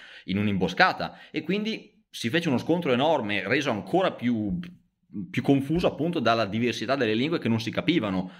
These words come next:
tanto che addirittura la cosa peggiorò ancora quando arrivò un ufficiale a cavallo, un ufficiale tedesco con un,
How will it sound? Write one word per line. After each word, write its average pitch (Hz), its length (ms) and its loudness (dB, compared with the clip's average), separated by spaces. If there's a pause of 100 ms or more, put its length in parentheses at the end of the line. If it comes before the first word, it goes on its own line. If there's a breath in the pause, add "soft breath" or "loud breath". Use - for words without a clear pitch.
(320 loud breath)
tanto 180 260 2
che 135 120 2
addirittura 123 460 2
la 104 100 0
cosa 135 300 -2
peggiorò 104 440 2
ancora 117 460 2
quando 113 540 -2 (120)
arrivò 117 600 2
un 123 140 0
ufficiale 113 920 0
a 80 180 -4
cavallo, 101 440 0
un 98 80 -4
ufficiale 135 260 -2
tedesco 107 580 -2
con 95 160 -6
un, 85 500 -2